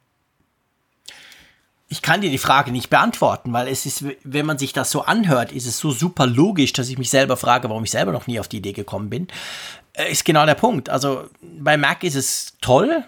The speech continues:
es fällt mehrmals am Tag, wenn ich was installiere, muss ich gar nicht mehr das Passwort eingeben. Ich mache ja schnell Doppelklick quasi auf der Apple Watch.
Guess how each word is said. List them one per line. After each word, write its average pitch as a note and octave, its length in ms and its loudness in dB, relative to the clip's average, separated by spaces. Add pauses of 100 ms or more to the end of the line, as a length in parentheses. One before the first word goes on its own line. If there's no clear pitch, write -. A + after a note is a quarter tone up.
es - 80 -16
fällt D3 300 -2
mehrmals E3 540 2
am D3+ 100 -2
Tag, D3+ 260 4
wenn D#3 100 -4
ich C3+ 100 -6
was C3 160 -4
installiere, D3 560 0
muss D#3+ 160 0
ich - 80 -2
gar C#3+ 140 4
nicht D3 100 0
mehr C3+ 80 2
das B2+ 120 -2
Passwort F3+ 360 0
eingeben. F#3 400 2
Ich F#3+ 100 -2
mache C3+ 160 -2
ja C3+ 100 0
schnell C3+ 200 0
Doppelklick D3+ 500 0
quasi C3 300 2
auf C3+ 160 -2
der - 140 -4
Apple D3+ 220 -4
Watch. A3 260 2